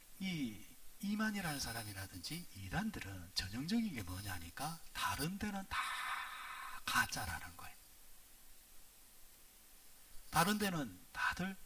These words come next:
목사들이 사꾼이라는 거예요. 오직 자기만 오리지널이라는 거예요.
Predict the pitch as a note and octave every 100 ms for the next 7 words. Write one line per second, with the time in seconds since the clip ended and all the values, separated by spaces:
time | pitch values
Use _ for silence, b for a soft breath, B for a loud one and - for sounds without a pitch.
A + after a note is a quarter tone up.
0 | - C#3 C3+ - C3 A2 C3+ F#3+ - -
1 | - - - - - - E3+ A2+ F2+ -
2 | - - - - - - - - - -
3 | - - - E3+ G3 G3+ G#3 - - -
4 | - - B2 G#2 - - - - - -
5 | - - - - - - - G#2+ G#2 F#2+
6 | G#2 F#2 - - E2 - -